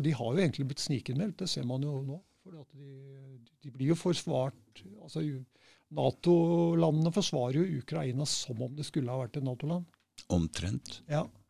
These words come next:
Speaker 2: Mm.
Speaker 1: De har jo blitt væpnet til tenna i løpet av disse åtte åra, så har de blitt væpnet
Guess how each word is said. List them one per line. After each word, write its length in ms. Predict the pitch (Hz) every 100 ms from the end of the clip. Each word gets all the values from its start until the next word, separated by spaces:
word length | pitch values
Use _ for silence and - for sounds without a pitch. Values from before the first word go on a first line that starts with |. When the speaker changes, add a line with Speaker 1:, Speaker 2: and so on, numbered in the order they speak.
| _ _
Speaker 2:
Mm. 100 | -
Speaker 1:
De 60 | 165
har 80 | 160
jo 80 | 151
blitt 180 | 160 180
væpnet 380 | 147 - 143
til 120 | 165 147
tenna 300 | 139 117 131 147
i 80 | 143
løpet 280 | 127 - 151
av 60 |
disse 220 | 131 - 143 139
åtte 240 | 147 147 147
åra, 220 | 139 160
så 140 | 170 170
har 160 | 135 127
de 140 | 131 135
blitt 240 | 123 -
væpnet 400 | 156 127 - 131